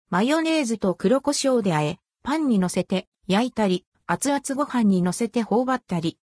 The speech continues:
ふわっと口の中でほどけて、独特のしょっぱい風味が染み出します。マヨでちょっぴりまろやかに、黒胡椒でキリッと辛みがついて、ビールが進む。以上、カルディで買い置きすべき缶詰五千を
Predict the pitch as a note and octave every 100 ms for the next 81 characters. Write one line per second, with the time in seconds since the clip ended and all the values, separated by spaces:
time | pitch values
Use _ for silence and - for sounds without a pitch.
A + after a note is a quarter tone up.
0 | _ _ _ - A3+ E4 - C4 - -
1 | C4 B3+ A#3+ B3 A#3 F#3 - F3+ G3+ F#3+
2 | - D3+ D3+ _ _ E3+ D#3+ - C#4 D4
3 | C#4 B3+ A#3+ - D4 D4+ - C4 A3 G#3
4 | F3 - D#3 F3+ F#3 F#3 E3 D3+ - -
5 | _ _ _ _ - A3 D#4+ C#4 G3+ -
6 | F#3 F#3+ - C4+ C#4 C4+ B3+ B3 C4 A#3
7 | G3 F3 E3 _ _ - G3 C4 C#4 -
8 | C4 A3 F3 - _ - F#3 C4+ - G#3+
9 | E3+ F3+ A#3 A#3 A3+ - A3+ G3 E3+ E3
10 | _ _ - C4 C#4+ A3 E3+ D#3+ E3 -
11 | D3 C#3+ - _ _ _ _ _ _ -
12 | C4+ B3+ G3+ D3+ - _ _ - F#3 C4+
13 | D4 C4 - G#3+ C#4 D#4 - - A#3 A#3+
14 | - - A#3+ C4+ B3+ A#3 G#3 G#3 - C4
15 | A3 F3+ -